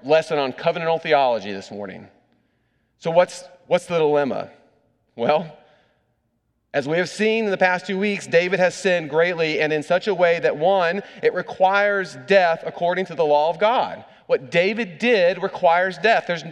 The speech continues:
there, he's not above it as king. But two, David has despised the word of the Lord, as we looked at last week.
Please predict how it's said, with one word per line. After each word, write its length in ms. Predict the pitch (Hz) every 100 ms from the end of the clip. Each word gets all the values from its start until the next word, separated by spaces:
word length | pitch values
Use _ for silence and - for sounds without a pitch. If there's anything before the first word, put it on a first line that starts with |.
| 147
there, 140 | 160 -
he's 160 | - 196
not 180 | 220 226
above 280 | 190 254 196
it 60 |
as 160 | 170 -
king. 420 | 208 156 95 95 - _ _ _ _ _ _ _ _ _ _ _ _ _ _ _ _ _ _ _ _ _ _ _ _
But 160 | 190
two, 320 | - 277 311 220
David 440 | 147 196 247 277
has 240 | 220 196
despised 720 | - 170 - - 220 247 269 233
the 80 |
word 200 | 196 185
of 120 | 170 165
the 40 |
Lord, 320 | 165 143 165
as 100 | 165
we 80 | 156
looked 200 | 180 185
at 180 | 185 160
last 360 | 156 160 -
week. 260 | 127 113